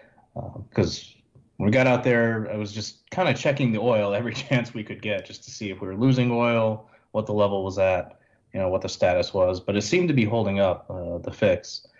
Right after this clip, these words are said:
So I don't think we were really losing any oil, uh, you know, after two or three stages,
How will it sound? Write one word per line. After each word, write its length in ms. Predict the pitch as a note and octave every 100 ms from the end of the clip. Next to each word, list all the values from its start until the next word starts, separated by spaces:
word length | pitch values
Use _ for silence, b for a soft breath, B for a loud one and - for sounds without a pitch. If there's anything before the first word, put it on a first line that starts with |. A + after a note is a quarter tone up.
| b _
So 360 | - E2+ F2+ E2+
I 40 |
don't 160 | A#2+ C#3
think 140 | C#3
we 80 | B2+
were 80 | A2+
really 300 | A2 A2+ G2+
losing 300 | G#2+ G#2 G2+
any 140 | G2
oil, 560 | F#2 A2+ F#2 F2 F#2 - _
uh, 200 | - E2+ - - _
you 100 | -
know, 80 | F#2
after 380 | F2 F#2 F2 E2+ - _
two 140 | -
or 60 | G2
three 160 | F#2
stages, 760 | F2+ - G2 F#2 F#2 F2+ F2 -